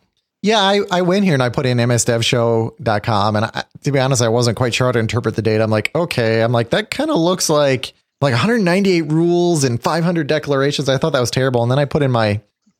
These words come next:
my blog <laughs> and, uh, and then it spits out, let me see, get the numbers here. Uh, rules, thirteen hundred eighty-one, twenty-five hundred declarations. There's, like,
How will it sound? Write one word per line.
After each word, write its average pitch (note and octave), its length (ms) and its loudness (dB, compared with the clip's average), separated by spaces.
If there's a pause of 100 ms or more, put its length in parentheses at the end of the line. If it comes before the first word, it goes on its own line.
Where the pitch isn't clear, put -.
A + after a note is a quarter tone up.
my B2 100 2
blog A2+ 600 0 (460)
<laughs> - 460 -16
and, B2 380 0
uh, A2+ 260 0 (300)
and C3 100 0
then C3+ 100 2
it C#3+ 140 -2
spits - 320 -2
out, A#2+ 140 2
let C3 80 0
me B2+ 100 0
see, B2 220 0
get A#2 160 -2
the A#2 60 -2
numbers A2 200 -2
here. A2 160 0
Uh, A2 140 2
rules, B2+ 420 0
thirteen D#3+ 400 -2
hundred C#3+ 320 0
eighty-one, D3+ 760 0 (340)
twenty-five D#3+ 420 -2
hundred C#3+ 240 0
declarations. C3+ 880 0
There's, B2+ 180 0
like, A#2 360 0